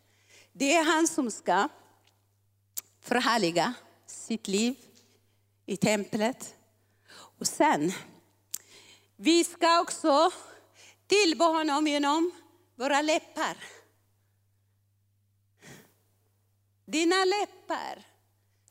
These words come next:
måste vara Guds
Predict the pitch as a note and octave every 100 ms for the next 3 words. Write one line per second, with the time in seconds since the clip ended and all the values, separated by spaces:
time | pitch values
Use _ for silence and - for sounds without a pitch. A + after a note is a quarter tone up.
0 | _ G3+ G#3+ D#4+ - - E4+ A3 D#3+ E3
1 | F#3+ - - _ _ _ _ _ _ _
2 | _ _ _ _ _ _ _ _ _ _
3 | G3 C4+ G#3+ - -